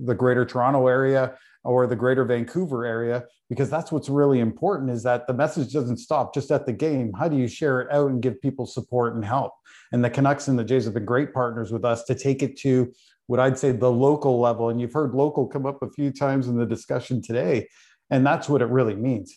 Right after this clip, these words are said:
You can say all you want, and if it's just floating out on the airwaves, that's one thing. But the tangibility that our partnerships help us bring to it, uh, have been fantastic. And we've taken that even into other areas where, you know, Lunar New Year, Diwali, we're, we're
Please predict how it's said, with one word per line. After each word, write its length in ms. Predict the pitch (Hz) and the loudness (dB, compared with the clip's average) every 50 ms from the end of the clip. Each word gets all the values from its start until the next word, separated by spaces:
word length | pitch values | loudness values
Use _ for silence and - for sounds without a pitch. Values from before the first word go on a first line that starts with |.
| _ _ _ - | _ _ _ -6
You 120 | 131 123 | -4 -2
can 200 | 117 135 135 131 | 0 2 2 2
say 180 | 131 - 190 185 | 4 4 4 6
all 200 | 180 170 160 147 | 6 6 6 6
you 120 | 143 131 | 6 6
want, 340 | 120 123 131 147 131 117 - | 6 6 6 6 4 4 2
and 80 | - 113 | -2 -6
if 120 | - - | -2 -2
it's 160 | 143 135 - | -2 -2 0
just 220 | - 139 131 - - | -2 -4 -4 -2 0
floating 260 | 143 139 131 127 120 | 2 2 2 2 2
out 140 | 127 135 131 | 2 2 2
on 140 | 123 113 | 2 0
the 80 | 113 117 | 0 -2
airwaves, 520 | 117 127 143 135 117 110 107 107 104 101 | -2 -2 -2 -2 -2 -2 -4 -6 -6 -8
that's 220 | - 123 120 - - | -8 -10 -10 -8 -4
one 240 | 120 120 131 139 135 | 0 0 0 0 0
thing. 160 | 127 113 104 | -2 -4 -2
But 200 | 101 117 120 117 _ - | -2 -2 -4 -4 _ -6
the 80 | 127 | -6
tangibility 880 | 120 - 147 139 135 123 120 113 92 120 123 147 143 123 113 110 107 - _ _ _ _ _ - | -4 0 2 2 2 2 2 2 2 2 4 4 4 4 2 0 0 -4 _ _ _ _ _ -4
that 120 | 117 110 | 0 0
our 100 | 117 113 | 0 -2
partnerships 640 | - - 139 156 180 160 127 - - 127 - - - | 0 -2 -2 -2 0 -2 -2 -2 -2 -6 -8 -6 -2
help 260 | 117 131 160 - - | 0 0 0 0 0
us 140 | 123 95 - - | -4 -4 -4 -6
bring 240 | - 120 113 110 107 - - | -4 -4 -2 -4 -4 -4 -2
to 120 | 117 110 | -2 0
it, 200 | 110 117 117 - _ _ _ _ - _ - | 0 -2 -4 -6 _ _ _ _ -16 _ 0
uh, 140 | 123 117 | 0 2
have 180 | 113 123 120 104 | 2 2 0 2
been 180 | 131 127 120 113 | 2 2 0 0
fantastic. 760 | - 131 113 107 98 - 131 131 139 143 - - 113 113 - | 0 -2 -4 -4 -2 -2 -2 0 0 -2 -4 -6 -8 -6 -4
And 100 | 123 123 | -2 0
we've 160 | 123 120 120 | 0 0 0
taken 320 | - 151 156 151 - 127 127 | 0 0 0 2 2 2 2
that 200 | 127 131 131 143 | 2 2 0 0
even 480 | 147 131 120 131 127 123 123 120 - _ _ _ _ _ - | 0 0 2 2 0 0 -2 -4 -8 _ _ _ _ _ -2
into 320 | 147 135 131 131 135 123 | 0 0 2 2 2 2
other 260 | 123 127 143 135 135 | 2 4 2 0 0
areas 460 | 139 143 123 131 151 147 135 123 107 | 0 -2 -2 0 2 2 2 0 0
where, 400 | 110 117 117 113 117 117 113 - - _ _ _ - | -2 -4 -2 0 -2 -2 -4 -6 -14 _ _ _ -8
you 80 | 127 120 | -4 -4
know, 140 | 113 120 120 | -2 -2 0
Lunar 380 | 123 117 131 139 139 135 131 127 | 2 4 4 6 6 6 6 6
New 180 | 127 131 147 143 135 | 6 6 6 6 6
Year, 200 | 131 120 117 110 | 6 4 4 2
Diwali, 680 | 110 117 110 120 131 135 143 147 143 131 120 120 120 | 0 0 2 4 4 4 4 6 4 4 2 2 0
we're, 220 | 127 127 131 127 - - | -2 -4 -4 -4 -6 -8
we're 240 | - 139 127 123 - | -6 -4 -4 -4 -4